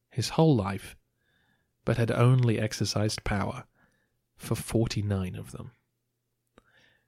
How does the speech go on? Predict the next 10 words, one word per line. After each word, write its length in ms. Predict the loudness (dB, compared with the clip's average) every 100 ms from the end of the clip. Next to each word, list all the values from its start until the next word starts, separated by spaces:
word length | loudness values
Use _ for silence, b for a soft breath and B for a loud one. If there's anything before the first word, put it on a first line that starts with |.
| b _ -4
No 480 | 2 6 6 4 0
Roman 380 | 2 4 4 4
emperor 460 | 2 0 0 -2 0
in 140 | -2
history 640 | 2 0 0 -4 -8 -10 _ _ _ _ _ _ _ _ _
ruled 500 | 2 4 4 2 -6 -14 _ _ _ _ _ _ _
for 200 | -2 0
longer. 420 | 0 -2 -8 -16 -20 _ _ _ _ _ _ _ _ _ _ _ _ _ _ _ _ _ _ _ _ _ _ _ _ _ _ _ _ _ _ _ _ _ _ _ _ _ _ _ -20 -20 _ 0
Without 400 | 4 6 4 2
question, 540 | 0 2 0 -4 -8